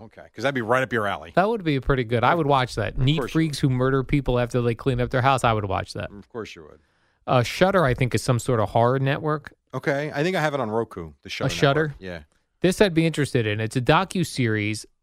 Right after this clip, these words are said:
Speaker 2: exploring cursed films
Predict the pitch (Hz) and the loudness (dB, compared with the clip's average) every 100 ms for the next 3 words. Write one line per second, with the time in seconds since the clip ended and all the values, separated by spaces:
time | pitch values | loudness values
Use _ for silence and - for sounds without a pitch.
0 | _ _ _ _ - 139 - - 151 156 | _ _ _ _ -6 -6 -6 -4 0 2
1 | 156 143 139 - - - 180 165 - - | 2 2 0 -4 -6 0 0 -2 -12 -20
2 | _ 170 147 110 101 - - | _ 0 2 0 -6 -12 -18